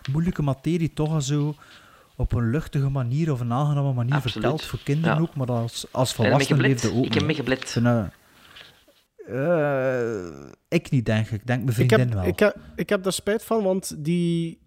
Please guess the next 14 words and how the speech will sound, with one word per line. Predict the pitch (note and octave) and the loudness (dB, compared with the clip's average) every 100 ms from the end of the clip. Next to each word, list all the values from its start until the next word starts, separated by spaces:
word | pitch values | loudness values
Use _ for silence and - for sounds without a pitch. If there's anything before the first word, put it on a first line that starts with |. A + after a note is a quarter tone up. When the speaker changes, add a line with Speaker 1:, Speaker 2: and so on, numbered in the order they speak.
| _ _ _ | _ _ _
Speaker 3:
stond | - - - E3+ E3+ - - - | -10 -8 -2 0 -2 -4 -12 -8
onlangs, | - D#3 D3 D#3 G#3 A#3 - - - - - _ _ _ _ _ _ _ _ - | -2 2 2 2 0 -2 -4 -6 -6 -10 -14 _ _ _ _ _ _ _ _ -10
eh, | C3 C#3+ C2+ - _ _ | -4 -4 -4 -8 _ _
hier | _ F3+ E3+ | _ -2 -2
thuis | - F#3 F3+ - | 0 0 0 0
op, | G3 A3 - - | -2 -4 -6 -12
omdat | - D#3+ D#3 C#3+ C#3 B2 - - _ _ _ _ _ | -4 -2 0 0 0 -2 -6 -14 _ _ _ _ _
mijn | - C#3 | -2 0
zoontje | C3 F#3 G3+ | 0 -2 0
ernaar | G3 G3+ G3+ | -2 0 0
aan | |
het | G3 | -2
kijken | - G3+ G3+ | -4 -4 -2
was. | G#3 A3+ - | -4 -4 -8